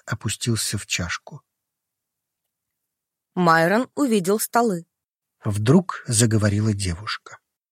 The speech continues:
Speaker 2: «Сегодня был на встрече в Сити. Заехал посмотреть».
Speaker 1: Неожиданно.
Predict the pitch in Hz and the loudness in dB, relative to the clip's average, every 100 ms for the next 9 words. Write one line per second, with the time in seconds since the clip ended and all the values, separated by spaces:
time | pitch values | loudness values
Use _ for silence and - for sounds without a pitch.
0 | _ _ _ _ _ _ _ - - 214 | _ _ _ _ _ _ _ -8 0 4
1 | 208 233 220 214 196 226 226 240 - 330 | 6 6 6 2 4 4 4 0 -2 -2
2 | 202 175 - - 190 - 156 - - 175 | -2 -4 -4 -4 -6 -8 -12 -14 -8 0
3 | 180 175 170 208 220 262 - 294 208 165 | 2 2 0 -2 -2 -6 -6 -8 -8 -8
4 | - - _ _ _ _ _ _ _ _ | -10 -18 _ _ _ _ _ _ _ _
5 | _ 107 107 90 165 196 165 104 113 156 | _ 0 0 2 2 2 2 2 2 2
6 | 180 | 0